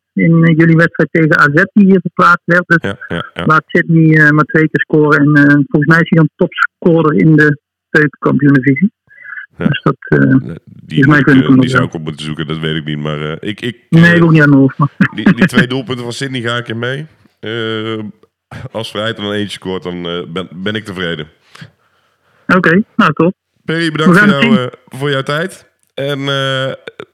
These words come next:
Speaker 2: ja, veel plezier morgenavond met jullie programma. En we gaan kijken of dat we het, eh, via de kanalen van Almere City, eh,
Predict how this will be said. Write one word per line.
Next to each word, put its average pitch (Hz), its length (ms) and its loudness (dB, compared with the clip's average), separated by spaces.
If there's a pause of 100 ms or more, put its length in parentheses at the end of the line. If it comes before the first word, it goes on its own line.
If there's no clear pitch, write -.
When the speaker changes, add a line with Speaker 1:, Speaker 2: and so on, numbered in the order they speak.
(160)
Speaker 2:
ja, 143 160 -8
veel 127 160 -8
plezier 135 260 -8
morgenavond 147 600 -8
met 127 100 -8
jullie 135 160 -8
programma. 135 380 -8
En 139 60 -8
we 127 60 -8
gaan 131 100 -8
kijken 131 240 -8
of 123 60 -14
dat 127 100 -8
we 123 80 -8
het, 117 120 -14
eh, 117 200 -6
via 127 60 -6
de 120 60 -10
kanalen 120 400 -8
van 117 140 -8
Almere 113 300 -6
City, 110 380 -8
eh, 101 240 -6